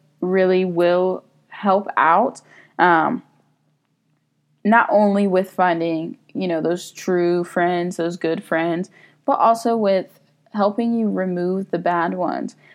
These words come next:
Um, if you are truly authentic and you really know who you are and are, are confident in the person you are, it's a lot easier to step away from those groups. And it's a lot easier to say,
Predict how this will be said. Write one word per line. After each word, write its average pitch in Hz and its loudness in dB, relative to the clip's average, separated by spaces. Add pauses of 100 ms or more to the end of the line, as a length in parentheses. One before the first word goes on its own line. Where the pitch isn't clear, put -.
(180)
Um, 180 -2
if 175 -6
you 190 -2
are 180 -2
truly 180 -4
authentic 185 -6
and 180 -6
you 185 -4
really 175 -4 (1120)
know 196 2
who 214 2
you 196 0
are 190 0
and 180 -4
are, 170 -4
are - -2
confident 202 -2
in 214 -2
the 202 -2
person 196 -4
you 185 -6
are, 175 0
it's - -4
a 185 -4
lot - -6
easier 185 -4
to 190 -4
step 190 -6
away - -4
from - -8
those - -6
groups. - -8
And 196 -2
it's 180 -6
a 175 -4
lot 175 -2
easier 185 -4
to 180 -6
say, 170 -4